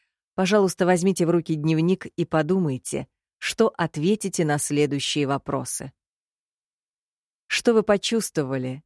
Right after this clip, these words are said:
когда прослушали список отличительных черт? Какие эмоции испытали? Ощущались ли они физически? Показались ли некоторые черты вам знакомыми?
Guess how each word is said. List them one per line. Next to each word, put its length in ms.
когда 260
прослушали 540
список 600
отличительных 800
черт? 360
Какие 460
эмоции 680
испытали? 680
Ощущались 720
ли 80
они 240
физически? 800
Показались 600
ли 140
некоторые 480
черты 360
вам 160
знакомыми? 760